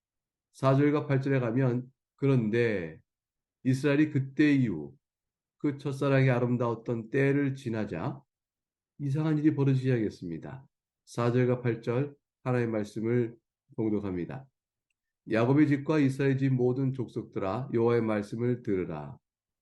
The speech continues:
나 여호와가 이와 같이 말하노라. 너희 조상들이 내게서 무슨 불의함을 보았기에 나를 멀리하고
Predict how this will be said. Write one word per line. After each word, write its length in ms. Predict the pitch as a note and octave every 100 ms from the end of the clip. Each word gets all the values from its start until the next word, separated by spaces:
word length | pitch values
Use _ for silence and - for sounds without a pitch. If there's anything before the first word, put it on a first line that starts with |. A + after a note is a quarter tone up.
| _ _ _
나 220 | - B2+ C#3+
여호와가 340 | C3+ C3 D3
이와 180 | C3+ A#2+
같이 220 | B2 C3+
말하노라. 560 | A2+ F2 D#2+ D2+ C3+ C3 _ _ _ _ _ _ -
너희 280 | B2 C3 C3+
조상들이 540 | C3 B2+ B2 A#2+ B2
내게서 380 | A#2 A#2 A2+ A#2
무슨 420 | G#2+ A#2+ C#3 C3+
불의함을 500 | C3+ B2 C3+ C#3 C#3+
보았기에 520 | A2 A2 G#2 A2+ G#2+
나를 260 | G2+ G2+ G2+
멀리하고 1000 | F#2+ E2 F2+ A2+ B2+ E2+ - G#2+ D3 -